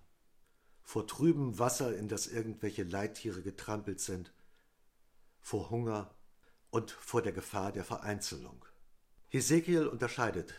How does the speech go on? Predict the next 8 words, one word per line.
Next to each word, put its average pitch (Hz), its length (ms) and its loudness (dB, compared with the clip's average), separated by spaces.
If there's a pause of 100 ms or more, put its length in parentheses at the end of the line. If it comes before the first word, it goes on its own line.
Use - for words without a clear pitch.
zwischen 101 340 -6
den 87 300 -6
schlechten 160 640 -2
Hirten 139 600 -6 (680)
und 107 160 -6
dem 117 140 0
rechten 107 560 -4
Hirt. 104 560 -4